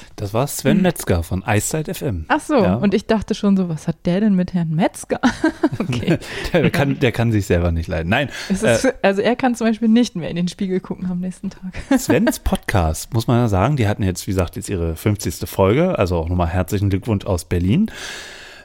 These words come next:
Speaker 1: Ähm, die machen einen Podcast über den Eishockeyverein Adler Mannheim. Und, ähm, es gibt Podcasts, die sind High-End, so vom Klang, und das ist bei denen nicht so. Und die nennen sich immer scherzhaft mit so einem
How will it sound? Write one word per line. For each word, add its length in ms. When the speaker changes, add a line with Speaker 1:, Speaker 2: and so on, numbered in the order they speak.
Speaker 1:
Ähm, 600
die 160
machen 220
einen 80
Podcast 420
über 240
den 320
Eishockeyverein 540
Adler 280
Mannheim. 600
Und, 500
ähm, 600
es 280
gibt 180
Podcasts, 540
die 100
sind 260
High-End, 460
so 80
vom 220
Klang, 380
und 380
das 140
ist 140
bei 120
denen 220
nicht 180
so. 280
Und 300
die 100
nennen 340
sich 320
immer 260
scherzhaft 640
mit 160
so 80
einem 360